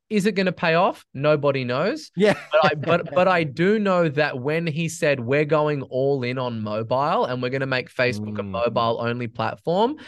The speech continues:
Speaker 1: the same critics laughed at him, right?
Speaker 2: Yes.
Speaker 1: And now eighty percent of their users,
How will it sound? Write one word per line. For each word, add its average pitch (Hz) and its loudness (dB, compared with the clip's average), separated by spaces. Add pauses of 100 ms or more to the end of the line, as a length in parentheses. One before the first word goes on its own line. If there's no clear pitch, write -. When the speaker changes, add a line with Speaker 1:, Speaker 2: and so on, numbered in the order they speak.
(140)
Speaker 1:
the 143 -4
same 180 0
critics 165 -2
laughed 127 -2
at 117 -6
him, 87 -12 (120)
right? 143 0
Speaker 2:
Yes. 180 -20
Speaker 1:
And 151 0
now 175 2
eighty 165 0
percent 160 -2
of 131 -2
their 135 0
users, 143 -4